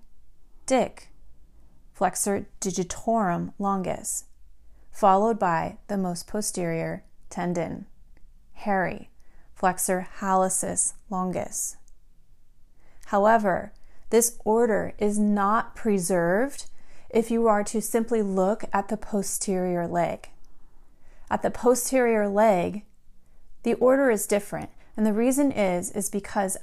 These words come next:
as they go from their origins to their insertions, as they pass behind the medial malleolus, the tendons crisscross. And so they change order as they go behind the medial malleolus.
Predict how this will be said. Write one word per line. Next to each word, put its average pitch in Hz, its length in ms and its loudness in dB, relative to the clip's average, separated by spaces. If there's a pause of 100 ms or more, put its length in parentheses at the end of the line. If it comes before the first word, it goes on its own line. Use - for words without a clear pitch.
as 269 300 4
they 247 160 4
go 214 180 2
from 208 380 2
their 202 160 2
origins 214 880 0 (640)
to 226 300 4
their 208 200 4
insertions, 185 840 -2 (280)
as 202 120 0
they 202 120 4
pass 226 400 2
behind 226 400 2
the 214 60 4
medial 196 280 0
malleolus, 180 720 0 (280)
the 254 100 -2
tendons 233 420 4
crisscross. - 840 -2 (1300)
And 214 160 2
so 208 240 6
they 202 140 6
change 190 460 -2
order 196 580 8 (300)
as 196 240 2
they 196 180 4
go 185 240 4
behind 208 800 0
the 214 80 2
medial 190 340 2
malleolus. 180 840 -2